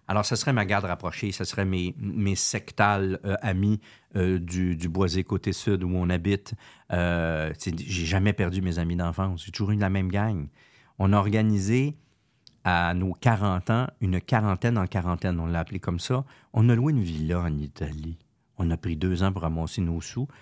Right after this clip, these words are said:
On a loué une villa en Italie, quatorze jours. On était entre dix-sept et vingt-trois personnes, enfants inclus,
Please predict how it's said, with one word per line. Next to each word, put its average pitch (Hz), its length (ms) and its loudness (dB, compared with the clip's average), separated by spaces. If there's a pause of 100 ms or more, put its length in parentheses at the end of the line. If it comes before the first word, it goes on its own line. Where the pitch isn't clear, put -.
(160)
On 110 100 4
a 110 60 6
loué 135 160 4
une 117 80 4
villa 90 240 0
en 107 80 2
Italie, 90 500 -2 (380)
quatorze 110 380 0
jours. 95 360 -4 (320)
On 98 120 4
était - 260 0
entre 107 300 2
dix-sept 95 500 -4
et 92 60 0
vingt-trois 87 460 -2
personnes, 90 460 0
enfants 82 280 -4
inclus, 92 460 -2